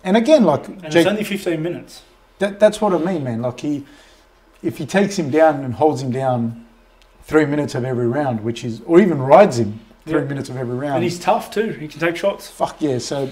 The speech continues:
Speaker 1: yeah, it might be Askren, but I'm, I'm actually, I, I'll have to go, if I had to, I'd probably say Askren,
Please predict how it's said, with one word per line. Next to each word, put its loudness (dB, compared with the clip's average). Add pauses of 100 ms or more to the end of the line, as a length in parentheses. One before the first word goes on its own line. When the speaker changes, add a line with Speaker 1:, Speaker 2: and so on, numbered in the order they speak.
(160)
Speaker 1:
yeah, 4
it 2
might 6
be 6
Askren, 2
but 2
I'm, 2 (1400)
I'm 4
actually, 0 (340)
I, 4
I'll 6
have 4
to -10
go, 0
if -4
I 4
had 0
to, 0 (300)
I'd -12
probably -8
say -6
Askren, -6